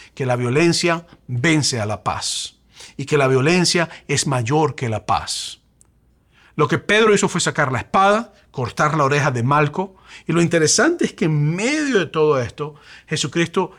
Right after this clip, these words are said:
regaña a Pedro, le dice, "Tú no puedes caer en estos conceptos. Tú no puedes vencer la violencia con la violencia. La violencia se vence con la paz. La violencia se vence con la verdad, no con la mentira de la violencia".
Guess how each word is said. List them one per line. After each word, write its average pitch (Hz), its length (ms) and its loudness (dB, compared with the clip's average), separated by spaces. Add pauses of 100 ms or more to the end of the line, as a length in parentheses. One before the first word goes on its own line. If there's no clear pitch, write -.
(800)
regaña 160 580 2
a - 120 -4
Pedro, 151 260 4
le 151 80 0
dice, 143 160 -4
"Tú 175 100 -2
no 175 160 0
puedes 220 240 -2
caer 139 160 -2
en 135 80 0
estos 127 220 -6
conceptos. - 600 -10 (840)
Tú 208 100 0
no 214 160 2
puedes 214 240 4
vencer 175 380 2
la 180 100 2
violencia 143 600 0 (480)
con 127 420 -4
la 139 140 -2
violencia. 120 580 -2 (300)
La 135 100 -2
violencia 160 400 2
se 135 180 -2
vence 151 320 0
con 117 160 -6
la 101 140 -8
paz. - 460 -10 (720)
La 147 100 -2
violencia 160 320 0
se 147 140 2
vence 165 300 2
con 131 120 -6
la 117 80 -2
verdad, 101 440 -8 (340)
no 139 160 -2
con 143 140 2
la 135 80 0
mentira 123 400 -2
de 110 100 -4
la 104 80 -6
violencia". 92 560 -8